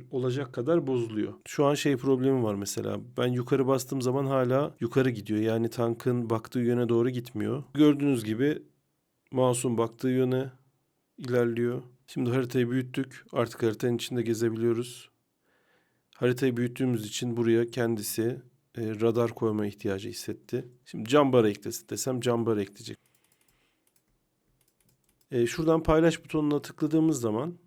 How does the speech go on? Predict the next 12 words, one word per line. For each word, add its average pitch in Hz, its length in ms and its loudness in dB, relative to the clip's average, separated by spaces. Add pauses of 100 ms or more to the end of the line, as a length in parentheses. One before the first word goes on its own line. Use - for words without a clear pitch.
burada 160 220 4
oluşturduğu 151 720 4
link 160 300 -2 (300)
insanların 131 680 -2
erişebileceği 127 760 -4
bir 135 200 -6
link. 110 260 -6 (360)
Ve 123 60 0
oyunu 127 320 2
direkt 127 260 -2
buradan 127 220 0
oynayabiliyorlar. 117 760 0